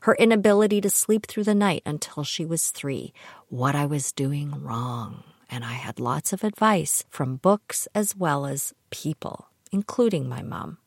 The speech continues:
"You're not gonna breastfeed, are you?" she'd say with the cigarette in her hand. "That's barbaric." Catherine had chronic ear infections. Unfortunately,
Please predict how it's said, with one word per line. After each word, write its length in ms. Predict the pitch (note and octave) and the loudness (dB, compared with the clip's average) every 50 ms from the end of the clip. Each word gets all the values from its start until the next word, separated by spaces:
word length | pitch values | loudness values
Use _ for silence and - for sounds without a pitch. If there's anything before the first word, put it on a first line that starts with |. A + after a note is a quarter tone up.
| _ _ _ _ _ _ _ - - - _ - | _ _ _ _ _ _ _ -20 -20 -18 _ 2
"You're 200 | D#3+ E3 F3 E3+ | 6 6 8 8
not 180 | D#3+ D3+ C#3 | 8 8 6
gonna 160 | - C3+ C3 B2+ | 6 4 2 2
breastfeed, 720 | A#2 C3 C#3 D#3 E3+ D#3+ - - - A#2+ A2+ A2 G#2+ G2 | 2 4 6 6 6 6 2 0 -2 -2 -2 -2 -2 -2
are 180 | G2 A2 A2 G2 | -2 -2 -2 -2
you?" 280 | G#2+ A2 G#2+ A2+ D3+ | -4 -4 -4 -6 -4
she'd 340 | D#3+ - - - B2+ A#2 - | -6 -6 -6 -6 -4 -2 -2
say 380 | - - C#3 A#2 A2 A#2 C#3+ D#3 | 0 0 0 -4 -4 -6 -8 -8
with 200 | C#3+ C3 - - | -8 -10 -8 -4
the 60 | C#3 | -2
cigarette 520 | - - - D3+ C#3 D3+ C#3+ C#3+ - - | 0 0 0 0 0 0 -2 -2 -2 -4
in 40 | - | -6
her 160 | D3 C#3+ C3+ C3+ | -6 -4 -2 -2
hand. 200 | C3+ C3+ C#3 D3 - - - - - - - | -2 -2 -4 -6 -8 -12 -18 -18 -16 -14 -10
"That's 380 | B2+ B2 C#3 A#2 A2+ - - | -4 -2 -2 -2 0 -2 -2
barbaric." 800 | - - A#2+ A2+ A2 - G#2+ A2 G#2 F2+ C#2+ C2 - - - - _ _ _ _ _ _ _ _ _ _ _ _ _ _ _ - | 0 0 0 0 -2 -2 -4 -4 -4 -4 -6 -8 -12 -14 -18 -20 _ _ _ _ _ _ _ _ _ _ _ _ _ _ _ -10
Catherine 400 | - - E3 - - F#3+ F3 E3 | -6 -4 -4 -2 0 0 0 0
had 180 | F3+ F3 - | -2 -4 -6
chronic 440 | - - - E3+ E3 E3 E3 - - | -8 -4 -2 0 0 0 -2 -2 -2
ear 160 | E3 D#3+ E3 | -2 0 0
infections. 720 | E3+ E3 E3 - - C#3+ - - - - - D#3 - - - - | -2 -2 -4 -6 -8 -8 -6 -8 -8 -8 -8 -8 -10 -8 -6 -6
Unfortunately, 1080 | D#3+ D#3 D#3+ - - F3 E3 E3+ - - - G3+ G#3 G#3+ - - A#3 A#3+ C4 C#4+ | -6 -6 -6 -4 -2 -2 -2 -2 -2 -2 0 0 0 0 -2 -2 -2 0 -2 -2